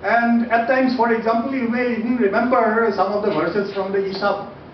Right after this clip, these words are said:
Ishavasya Upanishad. "Tade jyoti, tanmay jyoti, tad dure, tadantike, tadantarasya sarvasya, tatu sarvasasya bhajyata." "Tade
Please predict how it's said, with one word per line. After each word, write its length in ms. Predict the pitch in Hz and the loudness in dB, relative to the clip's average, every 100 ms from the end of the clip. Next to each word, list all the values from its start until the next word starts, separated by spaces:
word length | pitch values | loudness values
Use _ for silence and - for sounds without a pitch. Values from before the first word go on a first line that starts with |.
| - - | -20 -12
Ishavasya 640 | 202 - 220 190 170 190 170 | -8 -2 0 0 0 0 0
Upanishad. 480 | 170 170 147 151 - - - - - - | 0 -2 -2 -4 -4 -12 -20 -20 -20 -8
"Tade 220 | 202 202 226 202 | -4 2 4 4
jyoti, 400 | 196 196 202 202 | 2 2 0 2
tanmay 400 | 202 220 220 190 | 2 4 2 2
jyoti, 420 | 180 - 208 214 | 0 -2 -6 0
tad 260 | 214 - | 0 0
dure, 360 | 196 196 202 208 208 | 2 4 4 2 2
tadantike, 760 | 196 226 220 202 196 208 233 | 2 2 0 -2 0 2 2
tadantarasya 760 | 208 240 262 233 226 214 - 202 | 0 2 2 2 0 0 0 0
sarvasya, 640 | 202 190 196 - 190 - - - - | 2 4 2 2 0 0 -4 -16 -8
tatu 260 | 262 240 196 - | -4 -2 -2 0
sarvasasya 640 | 151 175 180 180 165 180 | -2 -2 -2 -2 0 -2
bhajyata." 560 | 160 147 160 165 131 - | -2 -2 -4 -6 -8 -4
"Tade 220 | - 285 | 0 2